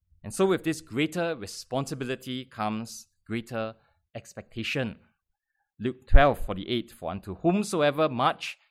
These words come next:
is given, of him shall be much required. And to whom men have committed much, of him they will ask the more." Teachers in the church need to especially guard their tongue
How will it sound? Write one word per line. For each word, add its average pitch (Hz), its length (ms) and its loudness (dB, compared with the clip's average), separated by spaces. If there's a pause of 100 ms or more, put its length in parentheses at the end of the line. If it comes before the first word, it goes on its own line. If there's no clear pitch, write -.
is 104 160 -10
given, 127 560 -2 (260)
of 90 200 -10
him 139 420 0
shall 95 380 -4
be 92 160 -10
much 101 440 -8 (220)
required. 135 640 -8 (380)
And 80 100 -16
to 85 100 -14
whom 160 400 0
men 143 320 0
have 123 220 -6
committed 139 480 -2
much, - 460 -2 (420)
of 92 180 -8
him 131 460 0
they 92 140 -8
will 82 280 -14
ask - 360 -10 (520)
the 90 60 -12
more." 92 380 -8 (1200)
Teachers 139 320 -4
in 117 60 -2
the 101 80 -4
church - 380 -4
need 123 280 -6 (680)
to 98 180 -8
especially 160 720 -4
guard 117 500 0 (480)
their 95 180 -8
tongue 185 500 2